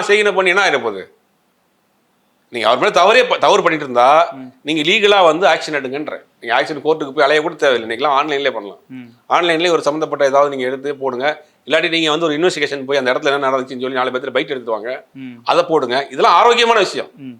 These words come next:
Speaker 1: அதை விட்டுட்டு வீடியோல வந்துட்டு கேமரா ஆன் பண்ணிட்டு கேமரா மேல ஏறி நின்னுக்கிட்டு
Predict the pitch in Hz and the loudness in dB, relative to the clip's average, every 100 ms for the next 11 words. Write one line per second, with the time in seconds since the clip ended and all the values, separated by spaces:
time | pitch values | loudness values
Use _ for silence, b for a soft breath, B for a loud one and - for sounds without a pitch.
0 | _ _ _ - 131 202 254 262 226 202 | _ _ _ -2 2 4 4 4 -2 0
1 | 233 233 214 202 185 180 175 175 180 175 | 2 4 6 6 6 6 2 2 -2 0
2 | 175 196 175 170 165 160 151 175 180 - | 2 4 4 4 2 -4 0 0 0 -4
3 | _ - 185 185 160 160 170 160 160 143 | _ -2 2 2 2 4 2 0 -4 -2
4 | 160 | 0